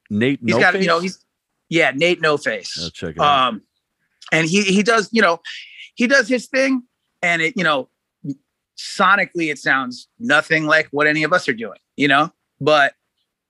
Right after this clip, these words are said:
Speaker 2: we're on, you know, we're all on the same wave here. You know, I, I fuck with that dude. So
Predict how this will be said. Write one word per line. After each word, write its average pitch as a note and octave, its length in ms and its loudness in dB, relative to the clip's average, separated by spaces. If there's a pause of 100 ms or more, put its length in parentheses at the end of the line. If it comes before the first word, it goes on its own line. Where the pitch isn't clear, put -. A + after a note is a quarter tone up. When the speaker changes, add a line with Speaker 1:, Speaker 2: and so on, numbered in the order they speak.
(160)
Speaker 2:
we're D#3 140 2
on, D#3+ 260 4
you E3+ 80 -6
know, C3+ 260 -2
we're D#3 100 0
all D#3 200 4
on D3 80 0
the C#3+ 80 -4
same C3+ 260 -2
wave C3 240 -2
here. A2 380 -10 (160)
You C3+ 100 0
know, B2+ 80 4
I, B2 260 4 (100)
I B2 40 2
fuck B2+ 220 -2
with B2+ 100 -6
that A2+ 160 0
dude. G#2+ 240 -10
So A2+ 480 -2